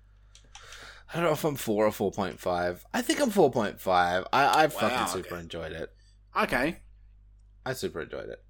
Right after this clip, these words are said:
Speaker 2: Very nice. All right, so we, neither of us had a five-star match on this card.
Speaker 1: Nah. I, I wanna save my fives for something, like, particularly special.
Speaker 2: You know there are such thing as a six-star.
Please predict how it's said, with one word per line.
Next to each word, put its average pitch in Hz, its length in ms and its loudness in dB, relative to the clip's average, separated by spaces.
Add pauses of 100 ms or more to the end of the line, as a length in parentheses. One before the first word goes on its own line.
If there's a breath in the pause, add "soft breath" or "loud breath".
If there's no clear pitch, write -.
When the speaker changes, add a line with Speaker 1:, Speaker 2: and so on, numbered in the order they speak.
(180)
Speaker 2:
Very 196 280 2
nice. - 580 -4 (100)
All 170 180 8
right, 139 80 4
so 170 100 2
we, 185 180 4 (260)
neither 208 320 8
of 175 80 6
us 143 180 2
had 120 260 -4
a 110 40 -2
five-star 110 520 -2
match 90 460 -6
on 90 100 -18
this - 120 -8
card. - 300 -12 (1400 soft breath)
Speaker 1:
Nah. 104 520 2 (640)
I, 120 200 6
I - 20 8
wanna 165 220 2
save 120 240 2
my 107 160 2
fives 85 440 -4
for 92 120 -12
something, 82 340 -8
like, 57 160 -12 (220)
particularly 71 680 -8
special. - 540 -12 (220)
Speaker 2:
You 135 160 2
know 156 140 12
there 131 200 8
are 117 160 4
such - 260 -4
thing 104 160 -4
as 90 100 -6
a 90 60 -4
six-star. - 540 -6